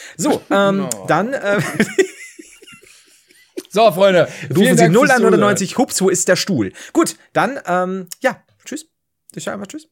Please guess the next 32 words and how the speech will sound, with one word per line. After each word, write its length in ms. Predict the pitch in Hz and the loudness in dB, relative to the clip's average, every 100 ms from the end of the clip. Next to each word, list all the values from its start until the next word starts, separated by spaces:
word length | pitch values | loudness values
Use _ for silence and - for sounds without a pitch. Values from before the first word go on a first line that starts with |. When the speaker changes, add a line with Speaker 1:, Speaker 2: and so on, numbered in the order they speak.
| - | -4
Speaker 2:
Das 120 | 156 | 0
Speaker 1:
Möchtest 160 | 190 214 | 2 2
Speaker 2:
war, 40 | |
Speaker 1:
du 20 | 190 | 0
noch 80 | |
was 100 | 185 | -4
sagen, 220 | 180 202 196 | -4 -4 -4
Timo? 120 | 175 | -2
Speaker 2:
ja, 220 | 135 - | -2 -4
ich, 240 | - 147 151 | -8 -6 -2
äh, 280 | 143 143 131 | -2 -2 -4
bedanke 280 | 143 185 | -4 -4
mich 120 | 185 160 | -4 -8
fürs 160 | 156 | -10
Zuhören. 520 | - 170 160 156 151 | -4 0 2 2 0
Wir 100 | 127 123 | -4 -4
hören 160 | 139 | -4
uns 140 | 143 143 | -4 -4
nächste 260 | 156 160 | -6 -6
Woche 140 | 135 131 | -8 -8
Mittwoch, 460 | 139 139 123 - | -8 -8 -10 -10
äh, 280 | 120 113 110 | -8 -8 -6
wieder 360 | 110 110 110 110 | -4 -2 -2 -4
ganz 180 | 113 127 | -10 -8
normal 320 | 123 113 117 | -2 -2 0
ab 200 | 202 - | -2 -2
fünf 280 | - 247 - | -2 -2 -2
Uhr 120 | 180 | -2
dreißig 500 | 160 175 175 139 127 | 2 2 0 -6 -6
geht's 220 | 160 147 | -6 -6
wieder 120 | 143 | -6
los. 340 | 131 131 151 | -6 -4 -6